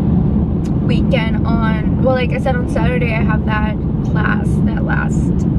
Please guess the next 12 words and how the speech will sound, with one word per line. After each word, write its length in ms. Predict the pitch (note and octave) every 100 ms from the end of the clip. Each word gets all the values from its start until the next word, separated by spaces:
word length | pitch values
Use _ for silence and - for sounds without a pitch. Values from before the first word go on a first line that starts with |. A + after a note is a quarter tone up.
| - - - - - - - G#3+
all 200 | A#3 C#4
day. 240 | A3 G#3
It's 140 | -
from 180 | - -
nine 400 | A3+ A3+ A#3+ - -
to 1400 | - - A#3+ A#4 - - - - - - - - - -
three. 300 | - - - - - - - - - - - - - - - -
It's 140 | - -
really 360 | - - -
long, 720 | - - - - - - -
and 1800 | - - - - - - - - - - - - - - - - - -
the 100 | B3+